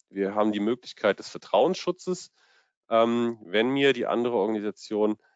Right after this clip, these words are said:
ähm, ihren Freistellungsbescheid oder ihren sechzig a Bescheid, das ist der, der, der Bescheid, der feststellt, dass die Satzung den, äh, gemeinnützigkeitsrechtlichen Anforderungen entspricht, wenn die mir diesen zur Verfügung stellt und ich auch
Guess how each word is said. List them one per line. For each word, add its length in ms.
ähm, 500
ihren 300
Freistellungsbescheid 1300
oder 180
ihren 220
sechzig 400
a 120
Bescheid, 380
das 100
ist 200
der, 180
der, 320
der 200
Bescheid, 320
der 80
feststellt, 440
dass 100
die 100
Satzung 460
den, 100
äh, 280
gemeinnützigkeitsrechtlichen 1080
Anforderungen 680
entspricht, 460
wenn 140
die 80
mir 160
diesen 260
zur 160
Verfügung 480
stellt 400
und 140
ich 160
auch 240